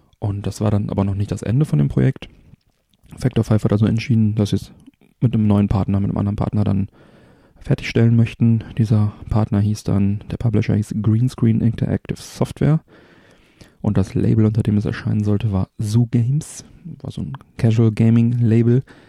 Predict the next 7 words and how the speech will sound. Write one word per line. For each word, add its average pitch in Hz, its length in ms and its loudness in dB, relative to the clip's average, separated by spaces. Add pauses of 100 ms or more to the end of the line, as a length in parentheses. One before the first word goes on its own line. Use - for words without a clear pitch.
(800)
Und 127 380 0
der 117 100 2
Name 110 240 4
des 107 100 2
Spiels - 420 0 (380)
wechselte 104 480 0
von, 104 320 -2